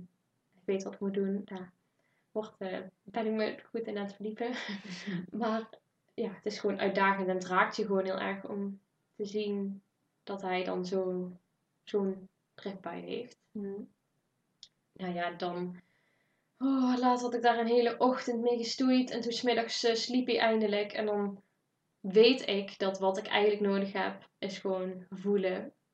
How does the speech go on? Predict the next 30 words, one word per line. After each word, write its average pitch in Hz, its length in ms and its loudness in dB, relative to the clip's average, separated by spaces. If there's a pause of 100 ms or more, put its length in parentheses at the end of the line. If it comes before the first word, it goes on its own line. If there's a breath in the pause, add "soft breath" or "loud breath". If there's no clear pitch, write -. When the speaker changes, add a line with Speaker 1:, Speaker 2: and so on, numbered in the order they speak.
(140)
Speaker 1:
vertragen, 196 760 2
gewoon 208 260 2
even 233 360 2
keihard 233 340 6
huilen, 220 600 8
dat 208 180 -2
ik - 80 -18
het - 120 -14
gewoon, 214 300 0
dat 214 100 0
het - 140 -10
zo 240 200 4
erg 226 280 4
is, 196 80 -10
die - 140 -2
emoties 214 440 0
de 208 80 -6
ruimte 196 320 -2
geven. 190 440 -2 (840 soft breath)
Ja, 190 400 2 (260)
maar 202 220 -2
dat 190 300 -2
wilde 226 460 8
ik 285 220 10
gewoon 302 300 10
niet 285 220 8
op 240 100 -2
dat 240 120 4
moment. 214 360 2
Eh, 214 260 0